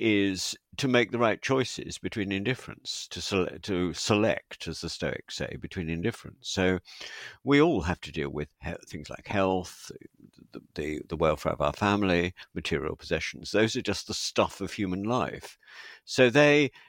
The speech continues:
and these are ge-, genuinely positively valuable. They're, they're not, you know, so Stoics don't have to say, "Oh, well, you know, health doesn't matter and these other things matter." They matter, but they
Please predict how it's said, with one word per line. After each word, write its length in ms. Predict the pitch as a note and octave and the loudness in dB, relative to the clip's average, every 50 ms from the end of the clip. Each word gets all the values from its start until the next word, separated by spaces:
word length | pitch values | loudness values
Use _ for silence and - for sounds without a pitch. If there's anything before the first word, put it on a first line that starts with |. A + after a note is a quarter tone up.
| _ - | _ 0
and 520 | - D3+ E3 D3 G#2 E2+ D#2 D#2 E2+ F#2+ - - - _ _ _ _ - - - - _ _ _ - _ _ - | 2 4 4 4 2 0 -2 -4 -6 -8 -8 -10 -16 _ _ _ _ -20 -20 -20 -20 _ _ _ -20 _ _ -8
these 320 | C#3+ B2+ D3 E3+ E3 B2 C#3 | 0 2 2 2 4 4 4
are 200 | B2 G#2 G#2+ G#2 | 6 6 4 2
ge-, 220 | G2 - A2+ - - - B2+ | 0 -2 -8 -8 -8 -8 -2
genuinely 560 | G#2+ C#3 D3 D3 C3+ A#2+ F#2+ E2 E2+ E2+ F#2 | 2 2 2 4 2 0 0 0 0 -2 -2
positively 580 | - - A#2+ G#2 F#2+ F#2 - G2 E2+ - F#2 F2 | 0 0 -2 0 0 -2 -4 -4 -4 -2 -2 0
valuable. 640 | E2+ F#2 B2+ E2 E2+ C#2+ A#1 - - - - - _ - | 0 0 0 0 -2 -4 -6 -8 -12 -16 -16 -16 _ -2
They're, 200 | - G#2 G#2 G2 | 2 2 2 4
they're 200 | F2 G#2+ A2 G#2+ | 4 2 2 2
not, 240 | A2 A#2+ A#2 G2 - - | 2 0 -2 -2 -6 -4
you 100 | - G2 | -4 -2
know, 120 | F2+ D2 E2+ | 0 0 -2
so 180 | - - G#2 | 0 0 -2
Stoics 500 | - - - C3 B2+ A2+ - - - - | -2 2 4 4 6 4 4 0 -6 -2
don't 240 | - G#2+ G2 F2+ E2+ | 0 2 2 2 0
have 180 | F2 D#2+ D#2 - | -4 -4 -4 -6
to 80 | - F2 | -10 -8
say, 220 | - F#2 E2+ D2+ - | -4 -2 -2 0 2
"Oh, 140 | F#2+ G2 F2+ | 2 2 2
well, 280 | D#2+ D#2+ D#2+ F2 D#2+ - | 0 -2 -4 -4 -6 -6
you 80 | E2 E2 | -8 -10
know, 160 | D2+ D2+ D2+ | -8 -8 -8
health 300 | D2+ C#2 D2 D2+ - - - | -6 -4 -4 -4 -6 -6 -10
doesn't 280 | E2+ D#2+ - D2 - | -10 -10 -10 -12 -8
matter 380 | - E2 D#2+ - - D2+ D2 D2 _ _ - - - - - _ _ | -6 -6 -6 -4 -4 -4 -6 -6 _ _ -20 -20 -20 -20 -20 _ _
and 240 | - - - F2 F2 | -2 -2 0 0 0
these 180 | E2+ E2+ D#2+ - | -2 -2 0 0
other 140 | E2+ E2 D2+ | 0 -2 -2
things 300 | D2 F2+ F2 D#2+ - - | -4 -6 -6 -6 -4 -2
matter." 280 | G#2+ A2 G2+ - E2+ | -2 -2 -2 -2 -2
They 200 | D#2+ A2 A2+ A2+ | 2 4 4 4
matter, 640 | G#2 A#2+ E3 F#3+ F#3 - - - - - - - - - _ _ _ _ _ _ _ _ - | 4 2 0 0 -2 -6 -10 -12 -12 -14 -14 -16 -16 -18 _ _ _ _ _ _ _ _ 4
but 200 | A#2 G#2+ - - | 4 4 6 6
they 240 | B2+ B2+ B2+ A#2 | 6 6 6 6